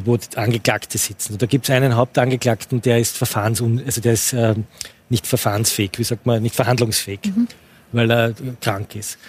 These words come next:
Speaker 1: Und mir schickt jemand ein Video, wo dieser Mann, der nicht verhandlungsfähig ist, ähm, federnden Schrittes mit seinen Turnschuhen über die Wiener Innenstadt federt, sich prächtig unterhält, in sein Büro marschiert und irgendwie glücklich reinschaut.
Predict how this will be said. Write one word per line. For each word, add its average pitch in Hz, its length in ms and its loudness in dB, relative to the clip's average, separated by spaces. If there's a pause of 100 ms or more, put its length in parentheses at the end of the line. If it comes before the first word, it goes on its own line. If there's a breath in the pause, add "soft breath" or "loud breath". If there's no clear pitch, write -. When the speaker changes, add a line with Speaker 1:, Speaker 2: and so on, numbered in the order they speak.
(160 loud breath)
Speaker 1:
Und 123 120 -2
mir 151 100 4
schickt - 260 -4
jemand 156 240 2
ein 123 160 0
Video, 160 440 4
wo 127 120 2
dieser 143 260 0
Mann, 127 380 0
der 127 180 4
nicht 127 240 -2
verhandlungsfähig 139 680 -2
ist, 139 280 -2 (520 soft breath)
ähm, 123 360 0 (400 soft breath)
federnden 135 480 0
Schrittes 156 720 0
mit 127 160 -2
seinen 123 240 0
Turnschuhen 143 520 2
über 123 200 0
die 120 440 2
Wiener 131 200 4
Innenstadt 151 520 0
federt, 131 540 0 (200 loud breath)
sich - 240 -6
prächtig 139 380 -2
unterhält, 127 680 2
in 127 100 0
sein 117 220 -2
Büro 127 280 2
marschiert 131 540 0 (300 loud breath)
und 123 140 -2
irgendwie 123 440 2 (140)
glücklich 120 400 -2
reinschaut. 92 320 -10